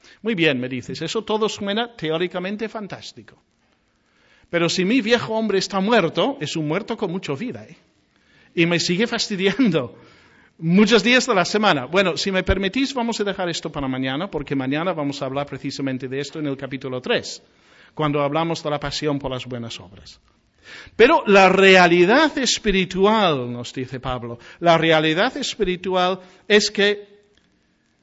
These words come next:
eh, ha sido echado de nosotros el cuerpo pecaminoso carnal en la circuncisión de Cristo.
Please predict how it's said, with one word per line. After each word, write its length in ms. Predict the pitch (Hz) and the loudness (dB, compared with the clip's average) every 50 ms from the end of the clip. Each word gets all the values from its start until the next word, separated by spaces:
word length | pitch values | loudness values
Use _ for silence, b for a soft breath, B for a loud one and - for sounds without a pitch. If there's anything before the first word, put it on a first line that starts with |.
| _ _ _ _ | _ _ _ _
eh, 340 | - 170 165 165 165 165 165 - | 2 4 6 6 6 4 4 0
ha 100 | 170 175 | 0 0
sido 440 | - - 277 311 285 285 277 277 - | 2 2 2 4 4 4 2 2 0
echado 680 | 208 185 185 - - - 277 285 285 277 233 233 214 | -2 -2 0 0 0 2 4 4 2 4 4 4 4
de 120 | 180 196 196 | 4 2 0
nosotros 800 | 180 175 165 - - 240 196 143 - 160 170 180 170 - - - | 0 0 -2 0 2 2 0 0 0 -2 -2 -2 -2 -4 -6 -2
el 220 | 175 160 160 156 | 0 0 0 0
cuerpo 520 | - - - 262 262 262 240 - 233 220 214 | 0 2 2 2 2 2 0 -2 -2 -2 -2
pecaminoso 800 | - 185 - - 170 165 160 160 175 190 180 - - 175 170 | -2 -4 -4 -4 -2 -2 -2 0 -2 -2 -4 -4 -4 -6 -6
carnal 560 | - - 156 139 143 143 139 135 131 131 139 - | -4 -4 -4 -2 -2 0 0 0 0 -2 -4 -4
en 140 | 160 143 151 | -4 -4 -2
la 140 | 147 139 | -2 -4
circuncisión 800 | 143 - 151 - - 151 139 - - 147 - - 147 135 131 127 | -4 -6 -8 -6 -8 -10 -8 -8 -8 -8 -6 -6 -6 -4 -4 -4
de 120 | 123 127 123 | -6 -8 -10
Cristo. 460 | - 131 131 123 - - - 123 117 | -10 -10 -10 -10 -10 -10 -12 -14 -14